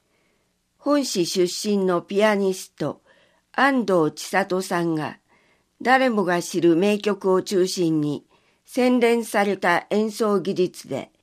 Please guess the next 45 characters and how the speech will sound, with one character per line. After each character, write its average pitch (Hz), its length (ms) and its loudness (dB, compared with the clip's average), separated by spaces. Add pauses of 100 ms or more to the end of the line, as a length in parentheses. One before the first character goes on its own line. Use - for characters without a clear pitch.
美 254 400 -4
し 262 300 -2
い - 40 0
旋 202 320 0
律 185 280 -2
を 165 220 4
お 185 80 0
届 170 400 0
け 151 60 -4
し 143 160 -8
ま 135 160 -6
す。 - 220 -20 (680)
開 220 320 0
演 185 240 0 (100)
午 208 160 0
後 196 160 4
二 156 200 2
時、 127 260 -10 (360)
会 220 300 0
場 180 420 2
一 190 280 -4
時 156 120 -4
か 143 140 -10
ら。 123 200 -10 (600)
場 185 160 -2
所、 180 340 -2 (440)
文 247 200 0
化 262 160 -4
セ 262 180 0
ン 220 100 0
タ 147 280 0
ー - 60 -10
文 208 220 -2
化 208 200 -2
ホ 185 260 -2
ー - 20 -4
ル。 123 240 -8 (720)
入 285 300 2
場 247 320 0
料 139 400 -4 (240)
千 208 400 -2
円。 151 240 -2 (580)
指 - 180 -18
定 277 220 4
席 139 540 -8